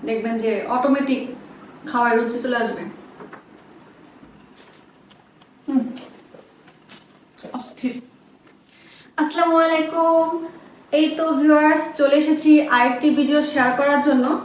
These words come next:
যাই হোক, আজকে আমি, আহ, রাতে কি কি খাচ্ছি তোমাদের সাথে একটু শেয়ার করছি। আহ, সাদা ভাত, সাথে হচ্ছে এক চাচার জাংলা থেকে লাউ শাক কিনেছি, একদম টাটকা, মানে এত টেস্টি হয়েছে,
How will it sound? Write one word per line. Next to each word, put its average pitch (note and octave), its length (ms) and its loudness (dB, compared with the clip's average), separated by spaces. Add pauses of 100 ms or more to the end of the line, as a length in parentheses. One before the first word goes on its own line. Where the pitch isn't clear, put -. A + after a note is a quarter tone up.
(100)
যাই B3+ 100 0
হোক, C4+ 100 -2
আজকে C4 300 -6
আমি, C4 280 0 (540)
আহ, A#3 240 -2
রাতে B3 260 0
কি C#4+ 120 -6
কি C#4 180 -2
খাচ্ছি C4+ 320 -2
তোমাদের B3+ 240 0
সাথে C#4 180 -4
একটু C#4 140 -4
শেয়ার B3 380 -2
করছি। C4+ 400 -4 (680)
আহ, A#3 300 -4
সাদা A#3+ 300 -4
ভাত, A#3+ 420 -2 (760)
সাথে B3 340 -4
হচ্ছে C4 680 0 (360)
এক B3 240 -8
চাচার B3+ 600 2
জাংলা B3+ 320 0
থেকে C4 320 -2
লাউ A3+ 360 0
শাক C4+ 260 -4
কিনেছি, C4 360 0
একদম B3 240 0
টাটকা, A#3 500 -2 (540)
মানে A3+ 380 -8
এত D4 640 0
টেস্টি C#4 360 -2
হয়েছে, A#3+ 580 -4